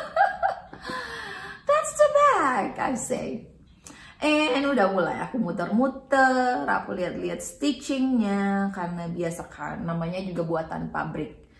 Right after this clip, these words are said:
Eh, ada handmade-nya juga, dan beberapa itu dijahit manual, beberapa masih dijahit dengan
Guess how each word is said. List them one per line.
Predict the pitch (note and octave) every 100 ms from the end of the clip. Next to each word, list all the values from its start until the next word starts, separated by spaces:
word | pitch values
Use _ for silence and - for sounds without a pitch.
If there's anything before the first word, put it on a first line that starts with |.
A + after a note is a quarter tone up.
| - _ -
Eh, | E3+ E3+ E3+ E3 E3+ F3 - _ _ -
ada | A#3 A3+
handmade-nya | G#3+ F#3 F3+ E3+ F3+
juga, | D#3+ D#3 D#3 D3 - - - -
dan | E3+ F3
beberapa | E3+ E3 C#3 -
itu | E3+ F#3
dijahit | E3+ E3 D#3+ - D3 - - - - -
manual, | D3+ D3+ F#3+ E3 G#3 C4+ - - - -
beberapa | E3 E3+ D#3+ D#3+ F#3 G#3
masih | G3 - E3+
dijahit | D#3+ E3 D3+
dengan | D3 D#3 D3+ D3+